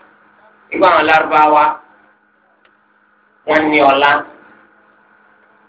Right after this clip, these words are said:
ju ẹlòmíì lọ nínú àwọn ẹ̀dá tó lọ́wọ́ bá dá léèyàn.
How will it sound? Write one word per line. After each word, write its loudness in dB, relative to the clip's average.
ju -2
ẹlòmíì 0
lọ 0
nínú -6
àwọn 0
ẹ̀dá -2
tó -4
lọ́wọ́ 0
bá 2
dá -2
léèyàn. -6